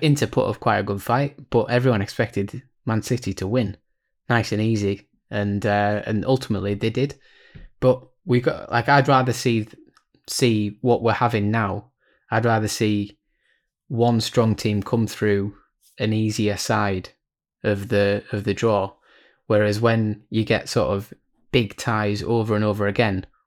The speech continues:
ultimately only one team gets to the final, one strong team gets to the final, and the, then the massive favourite against the weaker team. So last, last year we had, you know, A C Milan against Inter Milan, which at one point in history was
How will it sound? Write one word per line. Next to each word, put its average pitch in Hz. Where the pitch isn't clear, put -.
ultimately 104
only 104
one 107
team 104
gets 104
to -
the 98
final, 110
one 110
strong 107
team 104
gets 98
to 101
the 98
final, 101
and 104
the, 101
then 101
the 104
massive 107
favourite 113
against 107
the 104
weaker 107
team. 123
So 110
last, 123
last 120
year 120
we 104
had, 101
you 117
know, 107
A 127
C 120
Milan 110
against 104
Inter 120
Milan, 101
which -
at 85
one 123
point 107
in 104
history 104
was 101